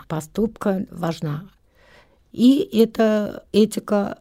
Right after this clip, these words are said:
евдемоническая, то есть этика счастья. По Аристотелю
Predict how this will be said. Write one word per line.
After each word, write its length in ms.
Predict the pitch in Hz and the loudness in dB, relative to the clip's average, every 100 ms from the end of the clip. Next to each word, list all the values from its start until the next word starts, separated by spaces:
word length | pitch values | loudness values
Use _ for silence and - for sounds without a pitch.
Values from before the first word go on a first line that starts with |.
| - | -4
евдемоническая, 1000 | 180 190 196 190 175 151 185 - - 175 | 2 6 6 6 2 -2 -10 -8 -6 -6
то 140 | 180 | -6
есть 160 | 185 - - | -8 -6 -2
этика 540 | 214 220 - 196 185 | -2 -2 -2 0 0
счастья. 600 | - - 165 151 - 165 - _ _ _ _ _ _ _ _ - | -4 -2 -2 -4 -14 -20 -20 _ _ _ _ _ _ _ _ -2
По 160 | 185 | 0
Аристотелю 880 | 165 170 - 254 - 240 233 220 - | 0 0 2 2 2 2 4 4 0